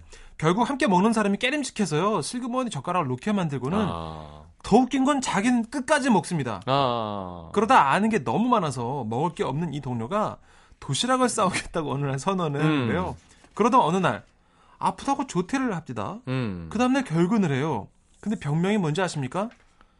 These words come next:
Speaker 1: 장염이랍니다.
Speaker 2: 어.
Speaker 1: 사무실 사람들은 허거덕했습니다. 대충 먹는 우리도 안 걸리는 장염이 그 웰빙 도시락 싸갖고 다니는 동료는 대체 왜 걸린 걸까요?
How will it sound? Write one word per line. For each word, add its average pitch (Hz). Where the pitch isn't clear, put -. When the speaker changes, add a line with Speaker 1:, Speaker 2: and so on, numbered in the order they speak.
Speaker 1:
장염이랍니다. 127
Speaker 2:
어. 87
Speaker 1:
사무실 233
사람들은 220
허거덕했습니다. 220
대충 233
먹는 202
우리도 175
안 127
걸리는 170
장염이 123
그 -
웰빙 202
도시락 180
싸갖고 190
다니는 156
동료는 139
대체 123
왜 120
걸린 208
걸까요? 92